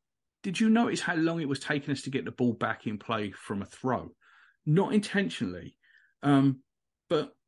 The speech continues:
no one was moving. We, we literally had the man standing out holding the ball and no one was moving, to the point where on the right-hand side, Saka was taking the throw-ins instead of Tomiyasu.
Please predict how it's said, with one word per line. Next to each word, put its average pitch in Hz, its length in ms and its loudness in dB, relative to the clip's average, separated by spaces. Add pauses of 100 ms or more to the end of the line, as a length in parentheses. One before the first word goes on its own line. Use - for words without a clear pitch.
(880)
no 180 220 6
one 233 220 8
was 156 140 2
moving. 196 360 0 (420)
We, 170 280 2
we 175 160 -2
literally 180 480 -2
had 156 200 -4
the 156 80 -2
man 175 320 -2
standing 170 440 -4
out 123 220 -2
holding 139 380 0
the 117 40 -2
ball 131 380 -4 (540)
and 147 180 2
no 147 140 2
one 147 180 2
was 151 140 -4
moving, 185 280 0
to 160 100 -6
the 143 80 -4
point 208 340 -2
where 131 160 0
on 131 100 -2
the 131 60 -2
right-hand 156 540 -4
side, - 440 -10 (420)
Saka 202 440 -2
was 127 220 2
taking 113 360 -2
the 104 80 -2
throw-ins 107 400 -4
instead 127 260 -2
of 131 60 -4
Tomiyasu. 143 520 -4